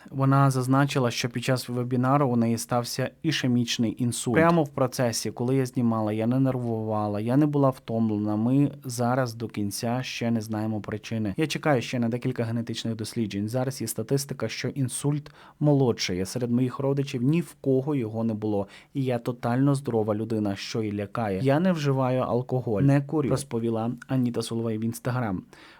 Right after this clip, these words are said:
«У мене зникла частина зору. З правого боку я майже нічого не бачу.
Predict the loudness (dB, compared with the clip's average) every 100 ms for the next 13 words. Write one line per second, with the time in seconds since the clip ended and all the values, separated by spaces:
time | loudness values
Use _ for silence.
0 | _ 2 4 4 2 2 0 0 -2 -4
1 | -4 0 2 2 0 0 -2 -6 -2 0
2 | 0 -2 -2 -2 -2 -2 -2 -2 0 2
3 | 4 2 0 -4 -2 0 0 -2 -4 -6
4 | -10